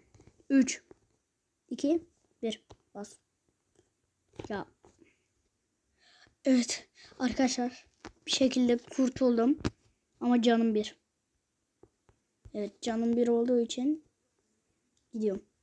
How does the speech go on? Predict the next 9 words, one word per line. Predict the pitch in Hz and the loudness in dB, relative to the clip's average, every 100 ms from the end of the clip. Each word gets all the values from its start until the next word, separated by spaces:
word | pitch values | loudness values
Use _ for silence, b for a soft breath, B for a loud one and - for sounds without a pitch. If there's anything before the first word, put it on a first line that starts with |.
| _ _ _ - | _ _ _ -10
Nereye | 220 220 214 | -4 -2 -2
gidiyorum | 208 208 208 202 | -2 -6 -6 -6
diye | 208 | -8
sormayın. | 214 214 214 208 220 262 - _ _ _ _ _ _ _ - | -8 -6 -6 -6 -8 -10 -14 _ _ _ _ _ _ _ -8
Öyle | 208 190 196 | -6 -6 -8
gidiyorum. | 202 196 190 - _ _ _ _ _ _ _ _ _ _ _ _ _ _ _ _ _ - - _ - | -8 -6 -6 -10 _ _ _ _ _ _ _ _ _ _ _ _ _ _ _ _ _ -20 -20 _ -4
Her | 254 247 | 2 4
neyse | 247 233 - | 4 2 -2
ya. | 214 214 | -4 -2